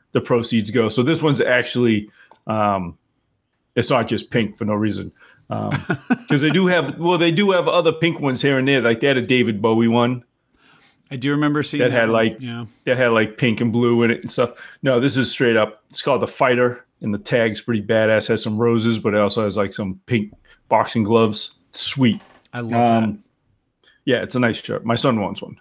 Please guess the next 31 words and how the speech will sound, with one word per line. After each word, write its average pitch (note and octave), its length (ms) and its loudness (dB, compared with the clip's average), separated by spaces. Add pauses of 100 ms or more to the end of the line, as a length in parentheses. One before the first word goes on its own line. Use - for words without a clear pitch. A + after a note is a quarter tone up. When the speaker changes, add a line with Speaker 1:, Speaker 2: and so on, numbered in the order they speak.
(120)
Speaker 1:
I - 40 -4
was G#2+ 100 -4
like, - 160 -6
"Yeah, - 100 -2
sure." B2+ 320 -4
Speaker 2:
I A#2+ 100 -2
could A#2+ 140 -6
imagine. B2+ 380 -2
Speaker 1:
Um, A2 480 2
<laughs> - 1400 -18
so, F3+ 500 0
and D3+ 200 4
it, D3 200 -2
it, C#3+ 300 0
it B2 200 0
got C3 300 0
rained D3+ 340 2
out, A#2+ 320 -2 (640)
right? B2 380 0 (500)
So C3 540 2
Speaker 2:
Wait, D3 180 -2
Speaker 1:
our D3 80 2
Speaker 2:
wait, C3+ 100 0
a - 40 -4
Speaker 1:
kids F#3 220 0
Speaker 2:
football G3 160 -4
Speaker 1:
played D#3 200 2
Speaker 2:
game A3+ 100 0
got A3 60 -4
rained A3+ 220 -4
out? A#3+ 160 -6